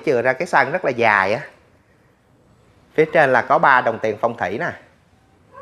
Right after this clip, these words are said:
Hai bên cánh gà là có hai cái bức tranh. Bên đây á là cây mai tài lộc có chữ phúc. Còn bên đây á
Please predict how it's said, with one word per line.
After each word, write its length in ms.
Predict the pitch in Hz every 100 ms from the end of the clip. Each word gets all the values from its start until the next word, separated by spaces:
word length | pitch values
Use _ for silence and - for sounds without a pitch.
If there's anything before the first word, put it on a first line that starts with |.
| - - - - -
Hai 260 | 131 127
bên 180 | 131 123
cánh 180 | 147 175
gà 280 | 143 104 104
là 140 | 101
có 180 | - 131
hai 420 | - 135 127 123
cái 140 | 117 151
bức 180 | 165 -
tranh. 260 | 131 113 - - - - _ _ _ _ _ -
Bên 240 | 127 123
đây 240 | 120 120 123
á 120 | 151 - -
là 260 | 107 98
cây 200 | 101 123
mai 200 | 120 117
tài 160 | 113 104
lộc 320 | 98 98 - -
có 80 | 147
chữ 100 | 110
phúc. 240 | - 185 - - - _ _ _ _ _ _ _ _ _ _ _ _ _ _ -
Còn 200 | - 107
bên 120 | 117
đây 280 | 123 123 123
á 140 | 143